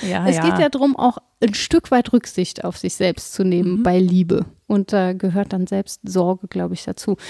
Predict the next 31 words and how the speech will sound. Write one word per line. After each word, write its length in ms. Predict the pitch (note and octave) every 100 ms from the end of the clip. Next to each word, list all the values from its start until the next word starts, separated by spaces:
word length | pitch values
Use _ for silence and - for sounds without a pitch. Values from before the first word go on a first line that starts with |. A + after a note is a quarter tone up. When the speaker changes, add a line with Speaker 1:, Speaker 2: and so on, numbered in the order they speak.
| - - -
Speaker 2:
Und 260 | G#3 G#3 - -
im 140 | G#3
Pädagogischen 760 | G3 G3 F3+ G3 C4 D4+ - A#3
ist 200 | F3 -
das 120 | G#3+
einfach 300 | - G#3 A3
ein 80 | A3+
Diskurs, 500 | G3+ - - A3 A3
der 180 | - G3
so 100 | G3
versucht, 540 | - G3 F#3+ A3+ -
die 160 | G3+ -
antiken 720 | F3 F3+ - B3 - F#3+ F#3+ - _
Gedanken 500 | G3 F#3+ G3+ - G3+
zurückzugewinnen, 840 | - G3+ A3 - G3 F3+ F3 F3+ - -
Speaker 1:
Mhm. 180 | F#3+ F3+
Speaker 2:
die 80 | A#3
ziemlich 280 | D#4 D#4 -
verschütt 320 | A3 - -
gegangen 440 | F3 E3 E3 E3+ E3+
sind, 200 | E3+ F3
muss 160 | F#3
man 140 | F#3 F3+
sagen. 260 | F3+ F3+ -
Also 240 | F#3+ F#3+
alles, 400 | - G#3 A3 -
was 180 | G3 -
jetzt 180 | G3+ G#3+
modern 520 | G3 F#3+ G3 A3 G3+
an 340 | F#3+ G3 G3
Selbstliebe 1200 | G3 G3+ A#3 - - F#3 G3+ A3 A#3 A3 G#3+ G#3+